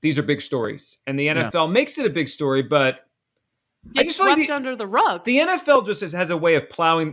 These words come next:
Speaker 1: putting their head down and saying, "We're just moving forward." Just
Speaker 2: Yeah,
Speaker 1: like,
Speaker 2: well,
Speaker 1: ignore the noise. Ignore the noise.
Speaker 2: it's gonna be fascinating to monitor because they have
Speaker 1: Mm-hmm.
Speaker 2: so many partners,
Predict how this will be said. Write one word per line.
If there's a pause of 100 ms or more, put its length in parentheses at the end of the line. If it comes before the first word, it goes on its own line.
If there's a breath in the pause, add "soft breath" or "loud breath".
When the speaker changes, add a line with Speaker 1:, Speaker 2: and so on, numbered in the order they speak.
(120)
Speaker 1:
putting
their
head
down
and
saying,
"We're
just
moving
forward."
Just
Speaker 2:
Yeah,
Speaker 1:
like,
Speaker 2:
well,
Speaker 1:
ignore
the
noise.
Ignore
the
noise.
Speaker 2:
it's
gonna
be
fascinating
to
monitor (380)
because
they
have
Speaker 1:
Mm-hmm.
Speaker 2:
so
many
partners,